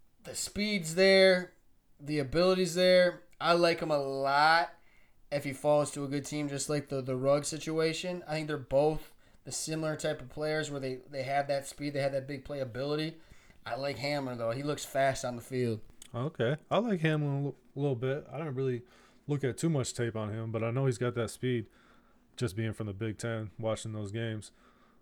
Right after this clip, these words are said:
Speaker 2: The sleeper I had down was Denzel Mims out of Baylor.
Speaker 1: Oh, yep. I
Speaker 2: Big,
Speaker 1: like, I
Speaker 2: big
Speaker 1: like him.
Speaker 2: fella. Yeah, six three. I mean,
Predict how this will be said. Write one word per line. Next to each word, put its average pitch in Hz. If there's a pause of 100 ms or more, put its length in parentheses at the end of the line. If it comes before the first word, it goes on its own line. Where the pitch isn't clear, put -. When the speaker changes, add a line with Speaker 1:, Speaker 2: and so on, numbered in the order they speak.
(120)
Speaker 2:
The 113
sleeper 156
I 151
had 117
down 110
was 104
Denzel 113
Mims 110
out 98
of 90
Baylor. 98 (600)
Speaker 1:
Oh, 135
yep. 139 (300)
I 123
Speaker 2:
Big, 143
Speaker 1:
like, 147 (420)
I 151
Speaker 2:
big 123
Speaker 1:
like 123
him. -
Speaker 2:
fella. 98 (240)
Yeah, 127
six 147
three. 151 (160)
I 120
mean, 117